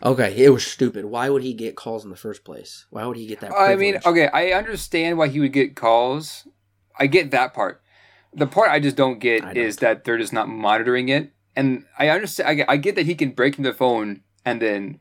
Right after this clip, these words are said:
Speaker 2: rewire it.
Speaker 1: Yeah.
Speaker 2: Um, I would get that part. The, I, it's, I don't know. The part I just had problems with was that no one was monitoring his calls and no one came in to stop him, you know?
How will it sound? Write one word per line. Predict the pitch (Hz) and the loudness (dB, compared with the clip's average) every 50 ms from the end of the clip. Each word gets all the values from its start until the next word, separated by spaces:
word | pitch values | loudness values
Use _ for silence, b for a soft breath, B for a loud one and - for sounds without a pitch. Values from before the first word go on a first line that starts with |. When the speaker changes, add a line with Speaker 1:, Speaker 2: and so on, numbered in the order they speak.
| _ - | _ -12
Speaker 2:
rewire | 135 120 120 117 107 117 123 127 120 117 107 101 | -6 -4 -2 0 2 4 4 4 4 2 0 -2
it. | 104 131 | -4 -4
Speaker 1:
Yeah. | 120 107 - - _ _ _ _ _ _ _ - | -6 -6 -8 -14 _ _ _ _ _ _ _ -4
Speaker 2:
Um, | 110 107 101 101 98 - - _ _ - | -2 -2 -2 -4 -6 -10 -14 _ _ -2
I | - 120 156 | 0 0 0
would | 180 175 | 0 -2
get | 240 226 - | -6 -4 0
that | 214 190 185 - | 0 0 0 0
part. | - 175 - - _ _ _ _ | -4 -8 -8 -8 _ _ _ _
The, | - 139 135 - | -8 -6 -2 0
I, | 170 | 0
it's, | 165 160 143 - | -2 -2 -4 -6
I | - - 180 | -2 0 2
don't | 180 175 | 4 4
know. | 151 131 | 4 2
The | 147 143 | 2 2
part | - 175 185 | 2 2 2
I | 170 | 2
just | 151 143 135 - | 0 -2 -2 0
had | 139 135 123 120 117 - - - | 2 2 0 0 -4 -14 -12 -2
problems | - 156 147 143 127 120 | 2 2 2 2 0 -4
with | 120 113 - - | -4 -6 -6 -6
was | 120 104 | -6 -2
that | - 113 107 - 143 | 0 0 0 0 0
no | 120 120 | -4 -4
one | 120 110 110 | -4 -4 -6
was | 107 110 98 - | -10 -10 -6 -2
monitoring | 95 101 104 104 101 101 | -2 -2 -2 -2 -4 -8
his | 95 - | -10 -4
calls | - 117 110 101 98 98 - | 0 2 2 2 0 -2 -4
and | 113 120 | -4 -2
no | 120 | -2
one | 113 101 | -2 -2
came | - 127 120 110 | -4 -4 -4 -6
in | 92 | -6
to | 95 | -8
stop | - - 131 113 107 104 - | -4 -2 0 0 0 -2 -4
him, | 101 101 101 | -10 -14 -12
you | 98 98 | -12 -10
know? | 95 95 95 - | -10 -10 -10 -12